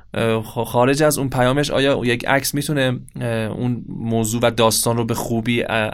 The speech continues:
ادا کنه بدون اینکه ادیت بشه یا نه با ادیت ما می‌تونیم این،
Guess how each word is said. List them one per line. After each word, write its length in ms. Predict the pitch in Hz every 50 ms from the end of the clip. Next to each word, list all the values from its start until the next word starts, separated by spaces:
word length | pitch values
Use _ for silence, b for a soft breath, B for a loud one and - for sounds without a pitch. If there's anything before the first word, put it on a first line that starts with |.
| - 113
ادا 160 | 107 113 117
کنه 240 | - - 123 120 117
بدون 420 | 113 - - 160 165 151 147 131
اینکه 300 | 127 127 127 123 135 120 -
ادیت 400 | - 123 123 131 131 131 131 -
بشه 340 | - 117 - - 117 113 110
یا 120 | 110 110
نه 240 | 110 117 127 131 123
با 140 | 113 135 92
ادیت 340 | 107 110 110 123 123 117 -
ما 80 | 127
می‌تونیم 360 | 131 135 131 143 139 143 143
این، 300 | 139 - 139 139 139 139